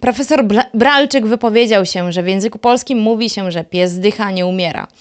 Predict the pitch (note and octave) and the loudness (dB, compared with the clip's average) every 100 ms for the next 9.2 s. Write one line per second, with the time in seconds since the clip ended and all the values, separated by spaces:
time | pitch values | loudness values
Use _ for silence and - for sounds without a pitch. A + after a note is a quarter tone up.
0 | - - - - - - A3+ A#3 A3+ G#3 | -20 -20 -20 -20 -12 -2 0 2 0 0
1 | G3+ F#3 F3+ F3 F#3+ F3+ F3 E3+ E3+ F#3+ | 2 2 2 0 0 2 0 -2 -4 -6
2 | G3+ A3 - G3+ - F3+ - - G#3+ G#3 | -6 -6 -2 -2 -2 -8 -8 -2 -2 -2
3 | - G3+ G3+ G3+ G3 G#3 A3+ - - G#3 | -2 -2 0 0 0 0 -2 -6 -6 -4
4 | F#3+ G3+ G3 F#3+ F3+ F3+ G3 _ _ _ | 0 2 2 0 0 0 -2 _ _ _
5 | _ - G#3+ F#3+ - _ - A3+ F#3+ G#3 | _ -6 -6 -6 -12 _ 0 0 2 0
6 | G3 _ A#3+ A3+ G#3+ A3+ G#3 G3+ F#3 - | -2 _ 0 0 0 0 2 2 2 -2
7 | - _ - _ - G3+ A3+ A3 A3+ - | -18 _ -20 _ -4 0 2 4 2 0
8 | - A#3 G#3 G#3 G#3 G#3 G3+ G3+ G#3 E3+ | 0 2 2 2 0 0 2 4 2 0
9 | E3 - | -8 -12